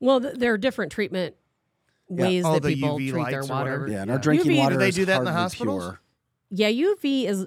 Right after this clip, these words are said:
Speaker 1: is newer, but yes, that's happening quite a few areas in the country.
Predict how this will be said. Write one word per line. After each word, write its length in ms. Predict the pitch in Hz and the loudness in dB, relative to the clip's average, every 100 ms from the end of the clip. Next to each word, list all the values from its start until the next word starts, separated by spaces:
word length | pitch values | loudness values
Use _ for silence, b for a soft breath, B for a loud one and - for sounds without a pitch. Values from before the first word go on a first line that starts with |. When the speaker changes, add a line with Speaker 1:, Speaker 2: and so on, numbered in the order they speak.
| - | -4
Speaker 1:
is 220 | 180 170 | -4 -2
newer, 340 | 175 180 208 | -2 0 -2
but 180 | 196 185 | -2 -2
yes, 240 | 160 135 - | -2 -4 -4
that's 200 | 147 - | -10 -8
happening 520 | 147 139 143 143 143 _ _ _ _ | -8 -4 -4 -4 -8 _ _ _ _
quite 200 | - 165 | -8 -6
a 40 | |
few 240 | 147 - 139 | -6 -6 -6
areas 320 | 120 120 127 | -4 -6 -6
in 60 | 131 | -8
the 60 | |
country. 480 | 110 123 - 107 117 | -8 -8 -8 -10 -12